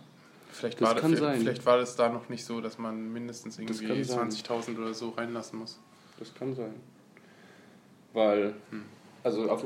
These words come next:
Speaker 2: auf jeden Fall jetzt beim
Speaker 1: Ist schon,
Speaker 2: Hinspiel
Speaker 1: ist schon lange her, ne, mit Uerdingen, fällt mir gerade auf.
Speaker 2: Wie lange denn?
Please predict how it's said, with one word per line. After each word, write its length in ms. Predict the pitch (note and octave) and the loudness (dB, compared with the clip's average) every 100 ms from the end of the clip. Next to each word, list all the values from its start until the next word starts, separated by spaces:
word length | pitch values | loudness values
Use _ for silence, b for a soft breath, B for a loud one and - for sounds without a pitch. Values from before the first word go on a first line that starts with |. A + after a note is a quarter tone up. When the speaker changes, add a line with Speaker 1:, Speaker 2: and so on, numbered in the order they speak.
| G2+ | -4
Speaker 2:
auf 120 | A2 | 0
jeden 160 | C3 B2+ | 0 0
Fall 120 | B2 | -2
jetzt 200 | B2 - | -2 0
beim 160 | C3+ | 2
Speaker 1:
Ist 180 | C#3 D#3 | 4 4
schon, 100 | C#3+ | 4
Speaker 2:
Hinspiel 120 | D#3 F3+ | 6 4
Speaker 1:
ist 120 | - | 2
schon 100 | D3 | 4
lange 200 | C3 D3 | 6 6
her, 220 | C#3 D#3 | 4 2
ne, 80 | B2+ B2+ | 2 -2
mit 120 | B2 - | -6 -8
Uerdingen, 300 | B2 A2+ A2 | -6 -4 -6
fällt 240 | A2 A2 A2 | -6 -8 -6
mir 100 | G#2+ | -4
gerade 240 | G2+ G2+ | -2 -2
auf. 220 | G#2 G#2+ - - _ - - | -4 -6 -16 -20 _ -20 -8
Speaker 2:
Wie 140 | - A#2 | -2 2
lange 220 | A2+ D3 | 4 4
denn? 240 | C#3+ A2+ | 2 -2